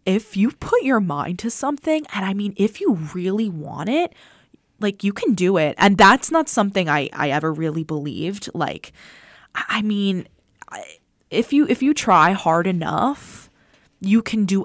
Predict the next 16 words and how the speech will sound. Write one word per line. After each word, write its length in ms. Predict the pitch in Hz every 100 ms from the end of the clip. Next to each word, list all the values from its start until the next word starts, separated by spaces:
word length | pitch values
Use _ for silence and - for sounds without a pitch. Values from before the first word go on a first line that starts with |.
| -
everything 800 | 180 175 180 185 - 214 220 240
that 180 | 185 -
you 140 | 160
want 220 | 156 - 95
to 60 |
accomplish. 800 | - - - - - - 202 - - - - -
It's 360 | 202 - -
gonna 260 | - 202 226
take 240 | 208 170 -
time, 680 | - 147 147 156 208 294 285 - - -
and 160 | 185 170
it 140 | -
sometimes 720 | - 180 185 - 175 170 170
may 140 | 175 165
feel 340 | - 175 165 156
like, 460 | 156 143 147 -